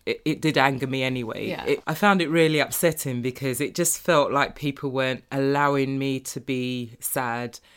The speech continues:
Speaker 2: Yeah.
Speaker 1: They weren't accepting I was sad, and they weren't even trying to understand that side of the grief.
Speaker 2: Uh-huh.
Speaker 1: All they wanted to do was fix it.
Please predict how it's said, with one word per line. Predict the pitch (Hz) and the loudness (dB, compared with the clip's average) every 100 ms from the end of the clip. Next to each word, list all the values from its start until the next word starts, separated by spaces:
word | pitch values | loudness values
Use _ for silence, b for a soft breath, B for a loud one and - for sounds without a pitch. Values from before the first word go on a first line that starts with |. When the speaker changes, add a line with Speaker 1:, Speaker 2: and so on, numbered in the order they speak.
| b - | b -10
Speaker 2:
Yeah. | 269 | 0
Speaker 1:
They | 147 | 2
weren't | 139 139 | 2 0
accepting | 147 - 147 - 147 | -2 -2 -4 -4 -4
I | 135 | -2
was | 135 131 | -2 -2
sad, | 135 120 123 | -4 -2 -2
and | 156 | 0
they | 170 | 0
weren't | 208 233 | 0 0
even | 233 240 | 0 -2
trying | - 208 196 | -2 -4 -4
to | - | -4
understand | 180 190 170 180 - 185 175 147 131 - | 0 2 2 -2 -2 0 0 0 -4 -6
that | - - | -8 -8
side | - 131 123 | -6 -6 -6
of | 127 | -6
the | 120 | -8
grief. | 120 110 110 - 202 | -8 -10 -10 -10 -10
Speaker 2:
Uh-huh. | 175 170 175 _ _ _ - - | -8 -10 -12 _ _ _ -18 -6
Speaker 1:
All | 165 175 | 0 2
they | 175 | 2
wanted | 170 127 139 | 0 -4 -6
to | 139 | -4
do | 139 | -2
was | 135 - | -2 -4
fix | - - - - | -6 -6 -4 -4
it. | - | -4